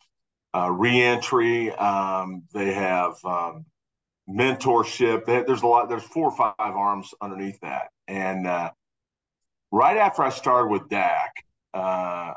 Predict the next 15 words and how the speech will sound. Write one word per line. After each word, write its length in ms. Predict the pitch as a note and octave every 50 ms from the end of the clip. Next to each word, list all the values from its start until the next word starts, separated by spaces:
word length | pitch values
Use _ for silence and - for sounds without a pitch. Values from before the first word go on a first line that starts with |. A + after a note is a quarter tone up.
| -
I've, 120 | - G#2+ - -
I've 160 | - G#2 G#2 G#2
always, 380 | G#2+ A2 A2+ G#2+ G#2 G2+ - _ -
because 260 | G2 F#2+ - - F#2
my 140 | F#2+ G2 F#2+
dad 300 | F2+ G#2+ G#2+ G#2 G#2 G2+
instilled 560 | F#2+ F2 - - - G#2+ G#2+ G#2 G2+ F#2+ F#2+
in 340 | F#2+ F#2 F2 F2 F2 F2 - - _ _ _ _ _
all 140 | - G2+ G2+
three 220 | - - G2+ G2
of 80 | F#2 F2
us 140 | F2 - -
boys 420 | - G2+ F#2+ F#2+ F#2 E2+ E2+ E2
that 140 | - - E2
you, 200 | F#2 F#2 F2 E2